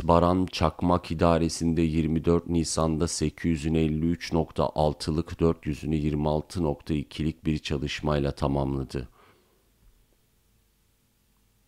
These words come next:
İki numaralı Gök Yıldız dışta,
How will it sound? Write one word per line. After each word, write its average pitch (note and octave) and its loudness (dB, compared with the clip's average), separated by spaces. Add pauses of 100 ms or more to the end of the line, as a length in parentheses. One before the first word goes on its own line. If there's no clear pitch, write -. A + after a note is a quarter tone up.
(2250)
İki G#2+ 4
numaralı G2+ 6
Gök G2 4
Yıldız F2 4
dışta, G2 4